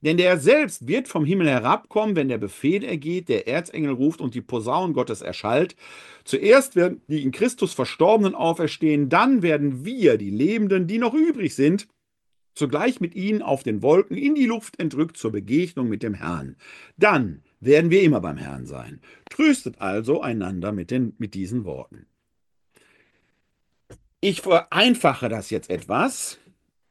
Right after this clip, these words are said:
Paulus sagt hier nichts anderes, als dass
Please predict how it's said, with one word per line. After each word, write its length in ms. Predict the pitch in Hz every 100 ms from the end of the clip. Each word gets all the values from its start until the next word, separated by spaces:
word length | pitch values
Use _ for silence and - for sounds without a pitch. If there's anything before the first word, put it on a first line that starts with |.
| _ _ _
Paulus 400 | - 185 277 254
sagt 240 | 180 196 -
hier 80 |
nichts 280 | 147 240 -
anderes, 520 | - 185 185 190 190 -
als 360 | 147 202 214
dass 420 | - 180 240 -